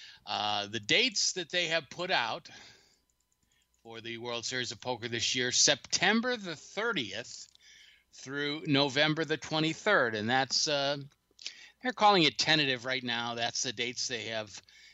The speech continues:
there we will be working toward. Uh, if everything goes well, as they hope it will,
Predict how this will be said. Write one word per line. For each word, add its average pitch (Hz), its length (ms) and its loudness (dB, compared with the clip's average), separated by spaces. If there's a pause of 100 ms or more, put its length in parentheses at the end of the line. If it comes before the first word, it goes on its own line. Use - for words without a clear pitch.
(140)
there 110 180 -6
we 123 200 -8
will 117 140 -8
be 107 140 -12
working 117 420 -4 (540)
toward. 147 540 0 (520)
Uh, 107 520 4 (120)
if 127 140 -6
everything 143 400 4
goes 147 320 -2
well, 143 500 0
as 131 280 -4
they 147 100 -2
hope 143 300 -8
it 180 100 -12
will, 139 500 -4